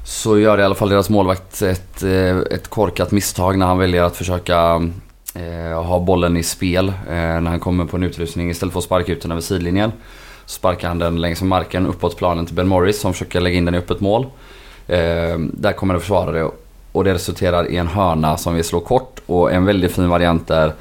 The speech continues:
Morris spelar Alexandersson, eh, som sätter den tillbaka till Morris, var på den spelare som liksom håller sexton metern precis utanför. Han löper ut mot, eh, Morris. Eh, bakom honom blir det ett hål.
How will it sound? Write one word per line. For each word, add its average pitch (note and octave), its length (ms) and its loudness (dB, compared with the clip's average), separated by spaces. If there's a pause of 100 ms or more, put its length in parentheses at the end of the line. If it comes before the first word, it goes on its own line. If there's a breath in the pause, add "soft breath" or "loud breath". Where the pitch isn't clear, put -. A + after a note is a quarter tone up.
(340 loud breath)
Morris G#2 360 4
spelar F2+ 340 2
Alexandersson, F2 840 2 (180)
eh, E2+ 200 -4
som F2 160 -8
sätter F2+ 180 -8
den E2+ 100 -4
tillbaka F2 320 -2
till F#2+ 120 -2
Morris, E2 400 2
var F2 140 2
på D#2+ 360 2 (460 loud breath)
den F#2+ 180 2
spelare F2+ 380 2
som F2 140 -2
liksom E2+ 280 -4
håller E2+ 520 2
sexton F2+ 420 -4
metern F2 320 0
precis F2+ 160 -4
utanför. E2 260 -8
Han F#2 280 2
löper F2 580 2
ut F2+ 520 -2
mot, F#2+ 380 0
eh, D#2+ 280 2
Morris. D2+ 520 0
Eh, E2 240 -8
bakom F2 500 -2
honom E2+ 160 4
blir E2+ 120 2
det E2 60 2
ett E2 80 -6
hål. B2 260 2